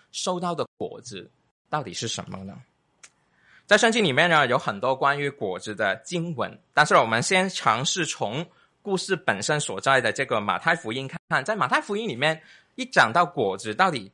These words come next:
代表的是什么？在马太福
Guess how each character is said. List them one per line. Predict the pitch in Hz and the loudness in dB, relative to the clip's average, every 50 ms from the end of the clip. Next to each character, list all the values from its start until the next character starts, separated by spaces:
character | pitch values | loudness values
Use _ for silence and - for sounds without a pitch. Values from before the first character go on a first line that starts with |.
| _ _ _ | _ _ _
代 | - 185 165 127 | 0 0 2 0
表 | 127 - 87 - - | 0 -4 -6 -6 -6
的 | 107 95 | -6 -6
是 | 92 - - 117 | -4 -4 -6 -6
什 | - - - 104 87 90 | -6 -4 -4 -4 -6 -4
么？ | 92 101 98 87 - _ _ _ _ _ _ _ _ _ _ _ _ _ _ _ _ | -4 -4 -4 -4 -6 _ _ _ _ _ _ _ _ _ _ _ _ _ _ _ _
在 | - 269 | 2 4
马 | 262 220 151 | 6 6 6
太 | 143 214 | 6 6
福 | 226 - | 4 2